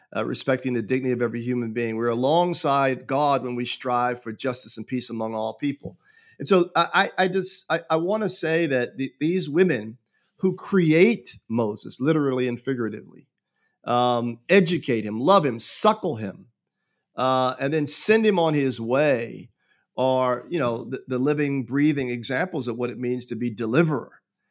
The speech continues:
And so when he gets in front of that burning bush, uh, he not only gets interrogated by God, empowered by God, but now I wanna believe that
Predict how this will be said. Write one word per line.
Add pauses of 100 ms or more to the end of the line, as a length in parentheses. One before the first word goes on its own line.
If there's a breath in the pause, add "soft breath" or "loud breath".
(260)
And
so
when
he
gets
in
front
of
that
burning
bush,
uh,
he
not
only
gets
interrogated
by
God,
empowered
by
God, (460)
but
now
I
wanna
believe
that